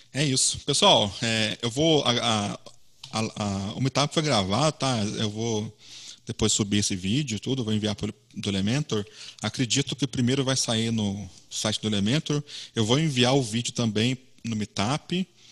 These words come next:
Vou publicar no grupo do Facebook do do Máltico Brasil. Só vou deixar pra vocês aqui um link.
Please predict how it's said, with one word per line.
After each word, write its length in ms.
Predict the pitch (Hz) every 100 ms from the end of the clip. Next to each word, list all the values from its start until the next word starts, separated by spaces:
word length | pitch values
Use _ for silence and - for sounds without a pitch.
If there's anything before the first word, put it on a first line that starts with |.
| - - _
Vou 140 | 110 117
publicar 480 | 120 117 110 113
no 140 | 131 120
grupo 280 | 113 120 120
do 80 |
Facebook 680 | 107 113 - 101 104 147 -
do 420 | 110 104 98 95 92 - - - - - - - - - - _
do 80 | 113
Máltico 300 | 110 117 123
Brasil. 400 | 117 107 131 -
Só 140 | -
vou 120 | 127
deixar 180 | 208 214
pra 100 | 190
vocês 280 | 160 151 135
aqui 220 | 131 -
um 140 | 120 104
link. 460 | 147 175 - 98